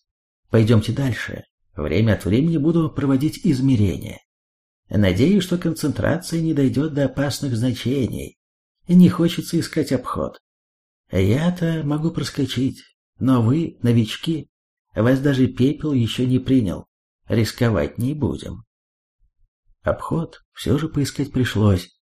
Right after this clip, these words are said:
Дорога закончилась. Далее береговой обрыв рассекала вертикальная черная стена. К сожалению, на этом она не останавливалась. Тянулась на север через пляж и уходила далеко в море,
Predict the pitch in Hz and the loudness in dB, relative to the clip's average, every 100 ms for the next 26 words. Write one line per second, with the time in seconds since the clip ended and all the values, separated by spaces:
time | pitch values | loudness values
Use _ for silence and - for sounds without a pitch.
0 | _ - 104 117 107 107 107 151 135 - | _ 0 4 4 4 2 0 -4 -4 -6
1 | - - - _ - - 127 170 151 123 | -12 -14 -20 _ -12 -4 -2 0 0 2
2 | 117 127 135 110 135 175 - _ _ _ | 2 4 2 4 2 2 0 _ _ _
3 | - 120 - - 160 151 127 127 - - | 0 0 -2 -4 -2 0 2 0 -2 -6
4 | 151 143 135 123 - 123 120 107 - 95 | -2 0 0 0 -4 0 4 2 2 -4
5 | 90 - - _ _ _ _ _ - - | -4 -10 -16 _ _ _ _ _ -8 0
6 | 104 104 131 165 170 165 139 95 - - | 2 4 2 2 0 0 -2 -4 -8 -6
7 | - - - 156 131 127 151 127 - 113 | -2 -2 -2 -2 0 0 0 -4 0 2
8 | 117 - 98 120 139 - - - - _ | 2 0 0 0 0 -4 -10 -12 -16 _
9 | _ _ _ _ - 101 143 180 139 104 | _ _ _ _ -2 0 4 4 2 2
10 | 95 - 127 165 117 - 95 - - 165 | 0 2 0 0 -2 -4 -6 -6 -2 -2
11 | - 135 - 127 160 139 127 131 131 139 | 0 0 0 0 2 2 2 0 0 0
12 | 110 127 110 - - | 2 2 2 0 -8